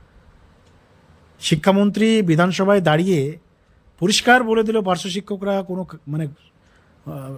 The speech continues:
সমকাজে সম বেতনের যে বিষয়, মানে, আহ,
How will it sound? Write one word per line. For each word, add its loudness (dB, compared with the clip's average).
সমকাজে 2
সম -2
বেতনের 0
যে 2
বিষয়, 0
মানে, -6
আহ, -18